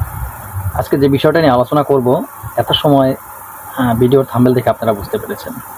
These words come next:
হ্যাঁ, ঠিকই দেখেছেন। আজকে যে বিষয়টা নিয়ে আলোচনা করব, সেটি হলো গুপ্ত ধন শোধন করার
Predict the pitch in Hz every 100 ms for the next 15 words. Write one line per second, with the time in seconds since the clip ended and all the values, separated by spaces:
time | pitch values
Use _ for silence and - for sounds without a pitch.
0 | - - - - - - - - 123 104
1 | - 127 143 147 143 147 214 - - -
2 | - - - - - - - - - 160
3 | 156 - 233 180 151 139 151 165 170 139
4 | 139 135 160 151 147 147 190 156 156 151
5 | 156 185 277 - 165 139 165 - - 214
6 | 208 220 - 160 123 127 147 123 - -
7 | - - - - - - - - - -
8 | - - - - 143 143 156 180 139 139
9 | 156